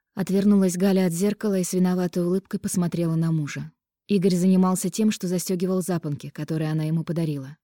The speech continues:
Это дело у него не получалось, и он приглушенно поругивался. «Давай помогу». Присела Галя рядом с ним на кровать.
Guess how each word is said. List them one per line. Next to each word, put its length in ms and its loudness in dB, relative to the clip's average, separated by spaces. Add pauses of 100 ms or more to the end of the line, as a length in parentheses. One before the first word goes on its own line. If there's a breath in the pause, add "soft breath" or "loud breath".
(400 soft breath)
Это 220 -2
дело 240 2
у 60 4
него 200 2
не 80 4
получалось, 580 -4
и 40 -6
он 140 0
приглушенно 600 -2
поругивался. 800 -8 (560)
«Давай 340 -2
помогу». 540 -2 (480)
Присела 480 0
Галя 260 2
рядом 320 2
с 100 -4
ним 160 2
на 80 0
кровать. 500 -6